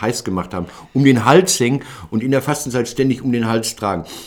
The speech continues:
Also wer diese Bedingung liest, weiß, dass er den Orden besser nicht annimmt, weil wir setzen schon auf Ehrlichkeit. Und dann kriegte ich auf einmal einen Tag vor der Preisverleihung eine Nachricht von einem Menschen, den ich so aus dem B-V-B-Umfeld kannte, der so ein Fanzine betreibt.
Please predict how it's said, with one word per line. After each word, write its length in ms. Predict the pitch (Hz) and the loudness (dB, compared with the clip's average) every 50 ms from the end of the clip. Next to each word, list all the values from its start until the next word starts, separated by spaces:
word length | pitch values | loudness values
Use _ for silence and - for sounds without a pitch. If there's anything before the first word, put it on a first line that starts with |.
| - - | -12 -8
Also 240 | - 104 95 107 104 | -6 -4 -4 0 2
wer 100 | 113 113 | 2 2
diese 360 | 110 98 95 120 151 160 180 | 0 0 -2 -2 -2 -2 -2
Bedingung 380 | 156 131 113 127 147 151 131 120 | -4 -4 -4 -2 0 2 2 2
liest, 320 | 107 113 147 156 - - - | 2 2 0 -2 -2 -2 0
weiß, 260 | 110 123 151 156 - | 2 2 2 0 0
dass 220 | - 131 123 - | 0 -2 0 0
er 100 | 139 123 117 - | 0 0 0 0
den 220 | 107 120 120 123 | 0 0 0 2
Orden 260 | - 117 123 131 127 | 0 0 0 2 0
besser 220 | 120 117 - 131 120 | 0 0 0 0 0
nicht 260 | 123 123 117 - - | -2 -2 -4 -4 -4
annimmt, 360 | 131 143 143 139 139 139 139 | -2 0 0 0 0 0 0
weil 140 | 127 123 120 | -2 -2 0
wir 140 | 120 117 113 - - | -2 -2 -2 -4 -4
setzen 380 | 117 131 131 135 - - 135 | -2 -2 -2 0 -2 -4 -2
schon 160 | - - 139 | -2 0 0
auf 200 | 131 127 117 117 | 0 0 0 0
Ehrlichkeit. 460 | - 110 104 87 - - - 73 71 - - - - - - - - - - | 0 0 0 -2 -4 -6 -10 -12 -14 -16 -20 -20 -20 -20 -20 -20 -20 -10 -4
Und 80 | 104 | 0
dann 100 | 113 113 | 0 0
kriegte 300 | 110 - 160 170 165 165 | 0 0 -2 -2 0 0
ich 160 | 147 123 123 127 | 0 2 2 0
auf 120 | 110 113 | 0 0
einmal 420 | 123 127 135 135 131 131 131 - - - | 2 2 4 4 4 2 0 -4 -10 -8
einen 280 | - 110 127 151 175 165 | -2 0 2 2 2 2
Tag 320 | 160 151 143 135 131 - | 2 2 2 2 0 -4
vor 920 | - - - - - 135 156 165 175 170 175 170 170 160 78 147 135 135 143 135 | -8 -16 -10 -4 0 2 4 4 4 4 4 4 4 4 4 2 0 0 0 0
der 100 | 131 131 | 0 0
Preisverleihung 500 | - 135 131 131 - 135 127 127 123 123 | 0 0 -2 0 0 0 2 2 2 2
eine 140 | 117 113 | 2 2
Nachricht 880 | 110 107 107 120 143 214 240 226 - - 110 101 92 - - - - - _ _ _ _ _ _ _ _ _ - | 2 2 2 2 2 0 0 0 2 2 2 2 2 -2 -10 -20 -20 -20 _ _ _ _ _ _ _ _ _ -6
von 160 | - 131 127 | -4 -2 0
einem 140 | 127 123 120 | 2 2 2
Menschen, 320 | 123 135 165 - - 147 | 4 2 2 0 0 0
den 80 | 139 135 | 2 0
ich 120 | 127 - | 0 0
so 120 | - 131 | 0 0
aus 140 | 120 117 113 | 0 2 2
dem 100 | 123 113 | 0 2
B-V-B-Umfeld 1000 | 113 120 113 117 117 107 104 107 131 175 196 - 131 117 110 - 117 107 92 90 | 2 0 0 2 0 0 0 0 0 0 0 0 -2 -4 -4 -2 -2 -4 -4 -4
kannte, 300 | - 98 98 92 92 92 - - - - - - | -6 -6 -6 -4 -6 -6 -8 -10 -14 -16 -6 -2
der 100 | - 101 | -2 0
so 80 | 98 | 0
ein 80 | 107 98 | -2 -4
Fanzine 640 | - - - 156 170 190 202 196 - - 120 104 95 | -6 -4 -2 0 2 2 0 -2 -2 -2 -2 -2 -2
betreibt. 500 | 92 87 - - 87 92 101 - - | -2 -4 -6 -6 -4 -4 -4 -4 -4